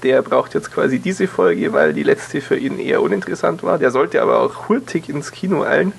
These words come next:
Und, ähm, nichtsdestotrotz, wir legen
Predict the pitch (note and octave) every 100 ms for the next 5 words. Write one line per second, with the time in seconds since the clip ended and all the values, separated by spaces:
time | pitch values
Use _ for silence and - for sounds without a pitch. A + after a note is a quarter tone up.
0 | - - - - - - - - - -
1 | - C#3+ C#3 C3+ - C#3 C3 C3 B2+ -
2 | G#3 G#3+ F3+ A#3+ - E3+ G#3+ - D3+ D#3
3 | F3 F3